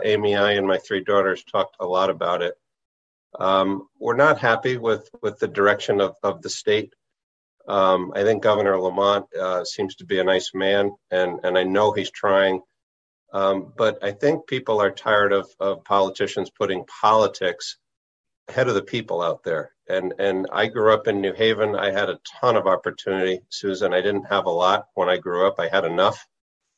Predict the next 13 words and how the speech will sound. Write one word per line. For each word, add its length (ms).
Um, 580
and 460
the 100
state 420
gave 200
me 220
a 80
tremendous 720
opportunity 560
to 80
build 240
a 60
career, 580